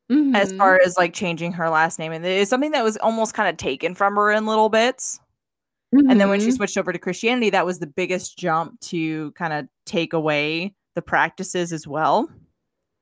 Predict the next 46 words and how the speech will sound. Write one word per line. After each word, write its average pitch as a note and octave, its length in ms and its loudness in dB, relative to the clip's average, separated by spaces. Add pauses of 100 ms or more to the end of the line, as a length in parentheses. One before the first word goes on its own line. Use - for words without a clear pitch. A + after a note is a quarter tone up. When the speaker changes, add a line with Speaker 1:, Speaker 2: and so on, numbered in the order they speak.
(580)
Speaker 2:
Yeah. F#3+ 720 4 (200)
Speaker 1:
Um, G3 480 6
and G3 200 2
then F3+ 140 2
when F3+ 100 0
I E3 160 4
started E3+ 280 -2
getting D#3+ 260 -4
into D#3 540 -8
learning D#3 340 -8
more D3+ 160 -4
about D3 240 -2
Judaism D3+ 540 -6
and D3 100 -8
the D3 40 -6
Jewish C#3 380 -8
faith, A3+ 520 4
you F3+ 120 -10
know, D#3+ 100 -2
I D#3 120 2
was D#3 140 -6
like, C#3 300 -2
"Hey, C#4+ 240 -6
can - 120 -16
we C#3+ 100 -12
celebrate - 340 -10
Hanukkah? B3 560 -2
You D#3 80 -6
know, D#3 120 -2
we E3 60 0
don't E3+ 100 4
have F#3+ 80 -4
to G#3+ 60 -12
do A#3 120 2
all B3+ 80 2
the - 100 -8
presents E3+ 480 -2
and D#3+ 80 -4
everything D#3+ 320 -4
like D#3+ 180 -6
that, D#3+ 220 2
but E3 100 2
I D#3+ 60 4
would D#3 140 -2
love D#3+ 400 2
to D3+ 500 -6